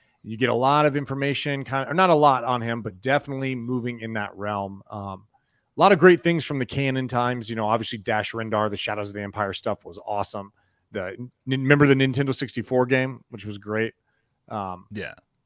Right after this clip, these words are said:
Speaker 1: yeah, man.
Speaker 2: So
Speaker 1: So
Speaker 2: that, that's
Speaker 1: good
Speaker 2: interesting
Speaker 1: deal.
Speaker 2: that th-, it, it's, so this is the Dark Horse version, and then we have the Marvel version.
Speaker 1: So there
Speaker 2: Uh,
Speaker 1: has been
Speaker 2: s-
Speaker 1: no Marvel version yet. That's what, that's
Speaker 2: Yeah.
Speaker 1: what the spec's coming off of.
Speaker 2: Yeah. So, uh, yeah, I mean, this, I, d-,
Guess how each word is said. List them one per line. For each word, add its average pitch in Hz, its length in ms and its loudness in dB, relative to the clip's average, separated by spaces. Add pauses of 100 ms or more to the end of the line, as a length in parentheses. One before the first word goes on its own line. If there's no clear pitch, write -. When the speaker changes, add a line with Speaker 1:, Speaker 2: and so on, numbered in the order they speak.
(140)
Speaker 1:
yeah, 143 180 2
man. 110 180 -4
Speaker 2:
So 160 120 -2
Speaker 1:
So 147 40 2
Speaker 2:
that, 113 220 -2
that's 170 220 0
Speaker 1:
good 233 60 2
Speaker 2:
interesting 220 280 -2
Speaker 1:
deal. 156 120 4
Speaker 2:
that 135 180 0
th-, 156 180 -6
it, 156 240 -8
it's, 143 240 -6
so 135 680 0
this 165 280 0
is 156 200 0
the 127 100 -6
Dark 143 280 2
Horse 135 220 0
version, 120 360 -2
and 113 100 -4
then 127 120 2
we 127 120 0
have 131 120 0
the 117 60 -4
Marvel 120 320 2
version. 82 420 -10 (400)
Speaker 1:
So 156 80 6
there 151 100 8
Speaker 2:
Uh, 127 60 2
Speaker 1:
has 170 180 6
been 151 200 4
Speaker 2:
s- - 20 -2
Speaker 1:
no 147 180 4
Marvel 131 380 4
version 95 320 -6
yet. 104 320 0
That's 117 220 -2
what, 123 180 2 (140)
that's 139 260 0
Speaker 2:
Yeah. - 40 -10
Speaker 1:
what 127 100 -10
the 123 80 -8
spec's - 400 0
coming 95 300 -8
off 90 220 -18
of. - 160 -20 (320)
Speaker 2:
Yeah. 90 340 -10 (260)
So, 104 400 -8
uh, 95 380 -6
yeah, 107 360 -6
I 104 100 -10
mean, 110 240 -8
this, 127 380 -6
I, 120 100 -6 (140)
d-, 98 140 -20